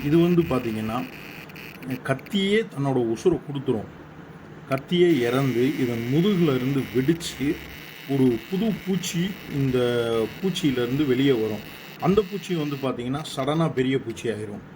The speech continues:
உடனே ஓரிரு தினங்கள்ல வந்து அந்த வெடிச்சு வரக்கூடிய பூச்சி வந்து இந்த பூச்சி அளவுக்கு பெருசா வளர்ந்து, மறுபடியும் அது கத்தி, மறுபடியும் அது இறந்துரும். அந்த மாதிரி தான் ரொட்டீனா போயிட்டுருக்கும். இந்த பூச்சி வந்து எல்லா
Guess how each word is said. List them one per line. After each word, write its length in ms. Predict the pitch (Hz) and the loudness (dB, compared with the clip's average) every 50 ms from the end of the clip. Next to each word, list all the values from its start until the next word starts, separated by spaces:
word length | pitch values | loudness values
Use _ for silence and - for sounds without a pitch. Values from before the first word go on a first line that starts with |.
| - - - - - | -20 -20 -16 -6 0
உடனே 280 | 135 139 160 175 165 | 2 2 4 4 4
ஓரிரு 420 | 135 120 131 151 147 151 147 139 123 | 2 2 2 2 2 2 0 0 -2
தினங்கள்ல 420 | 127 127 143 151 151 139 127 120 120 | -2 0 0 2 2 2 2 2 2
வந்து 280 | 123 131 156 196 220 - - - - - - - | 0 2 2 0 0 0 -6 -18 -20 -18 -8 -4
அந்த 460 | 131 131 123 120 117 117 120 117 113 107 | -2 0 2 2 2 2 2 0 2 2
வெடிச்சு 260 | 131 151 180 175 - | 2 2 2 2 2
வரக்கூடிய 400 | 143 131 120 117 117 120 120 120 | 2 2 2 0 0 0 0 0
பூச்சி 320 | 113 - 147 147 - - 127 | 0 -2 -4 -6 -4 -2 -2
வந்து 300 | 127 135 143 165 170 143 | 0 0 0 0 2 2
இந்த 160 | 139 143 147 135 - | 4 2 2 2 2
பூச்சி 240 | 175 165 - - 143 | -4 -4 0 0 0
அளவுக்கு 360 | 123 123 127 127 127 135 135 - - | 2 4 2 2 2 -2 -4 -4 -4
பெருசா 360 | 131 131 - - 139 117 110 | -6 -4 -2 0 0 2 2
வளர்ந்து, 380 | 110 110 117 120 131 170 208 - - - - - - - - - - | 2 -2 -2 0 2 2 2 0 -2 -16 -16 -16 -16 -16 -16 -14 -6
மறுபடியும் 580 | 135 135 139 160 202 202 196 196 196 196 180 143 | 0 2 4 4 4 4 2 2 2 2 2 2
அது 200 | 127 120 117 - | 2 0 -2 -2
கத்தி, 420 | 143 127 - - - - 202 208 208 - - - - - - - - - - - - - - - - - | -4 -6 -6 -8 -8 -6 -6 -6 -6 -8 -14 -16 -18 -18 -16 -16 -16 -16 -16 -18 -18 -18 -18 -18 -12 -6
மறுபடியும் 600 | 131 143 147 156 160 165 160 160 170 175 170 156 139 127 123 120 117 113 104 98 95 90 87 - - - - - - - | -4 0 0 2 2 4 4 4 4 4 4 2 2 2 0 0 -2 -4 -6 -8 -10 -14 -16 -16 -16 -18 -18 -18 -12 -4
அது 140 | 127 127 127 123 123 | 0 2 4 4 4
இறந்துரும். 420 | 127 147 151 143 127 117 131 180 - - - - - - - | 2 0 0 0 0 -2 -2 -4 -6 -8 -14 -16 -14 -10 -6
அந்த 160 | 135 143 151 | -2 0 0
மாதிரி 300 | 151 147 147 139 147 160 | 2 2 2 2 2 2
தான் 140 | 170 160 117 | 2 2 0
ரொட்டீனா 460 | 117 113 - 170 160 160 160 156 147 135 127 117 113 110 110 104 - - | 0 -2 0 0 2 2 2 2 2 2 0 0 0 -2 -4 -4 -2 0
போயிட்டுருக்கும். 580 | 139 143 139 - - 113 104 - 127 139 165 - - - - - - - - | 2 2 2 0 -2 -8 -8 -6 -6 -6 -6 -6 -12 -16 -16 -18 -14 -4 0
இந்த 180 | 170 190 196 185 - | 2 4 4 4 2
பூச்சி 240 | 202 208 160 - 160 | -2 -4 -2 0 0
வந்து 280 | 147 143 147 151 147 | 0 2 2 2 2
எல்லா 260 | 135 127 135 151 160 | 2 2 2 2 0